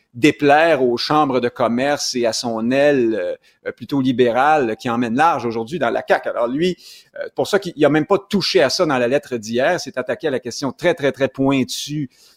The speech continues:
des demandeurs d'asile. Il n'a même pas évoqué le fait que le droit d'asile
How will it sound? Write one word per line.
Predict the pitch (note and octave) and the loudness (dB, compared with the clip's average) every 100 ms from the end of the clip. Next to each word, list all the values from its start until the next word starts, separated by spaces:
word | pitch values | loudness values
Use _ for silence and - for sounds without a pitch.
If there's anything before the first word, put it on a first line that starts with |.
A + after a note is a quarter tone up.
| _ | _
des | - C#3+ | 0 2
demandeurs | C#3 C3+ A#2+ A#2+ C3+ | 4 2 2 2 2
d'asile. | A#2 G#2+ G2+ C#3 G3 E3+ _ | 2 0 -2 0 0 0 _
Il | - | -2
n'a | B3+ | 0
même | F4 F4 | 2 4
pas | A4 | 4
évoqué | A#3+ D3 D3 G#3 | 4 2 0 -2
le | D#3 | -4
fait | - A3+ | -2 -2
que | E3 | 0
le | B2+ | -2
droit | B2 C3 D3 | 0 2 2
d'asile | B2+ G#2+ A#2 F#3+ G3+ | 2 0 0 0 0